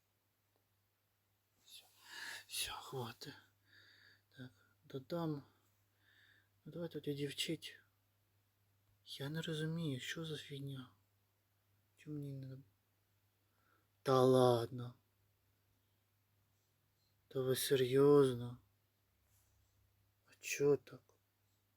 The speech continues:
Ну, щось з інтернетом не те. Піпець. Ладно.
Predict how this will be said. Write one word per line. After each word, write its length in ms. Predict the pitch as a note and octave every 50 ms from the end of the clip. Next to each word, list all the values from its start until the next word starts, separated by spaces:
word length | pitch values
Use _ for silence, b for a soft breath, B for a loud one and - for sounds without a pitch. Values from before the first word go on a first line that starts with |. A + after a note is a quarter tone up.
| _ -
Ну, 80 | C3
щось 300 | B2+ - - C3+ - -
з 20 | -
інтернетом 640 | C3+ B2+ - C#3 C3 C3 C3 B2+ B2 - C3+ C3+ C3
не 80 | B2+
те. 240 | - - - - - _ _ _ _ _ _ _ _ _ _ _ _ _ _ _ _ _ _ _ _ _ _ _ _ - - - - _ - - - - _ _ _ _ _ _ _ _ _ _ _ _ _ _ _ _ _ _ - - -
Піпець. 600 | - C#3 - - - C3+ B2 B2 - - - - _ _ _ - - - - b b b b b b b b b b b b b b b b b b b b b _ - -
Ладно. 500 | C#3 C#3+ D3 D3 D3 C#3+ C3+ C3 B2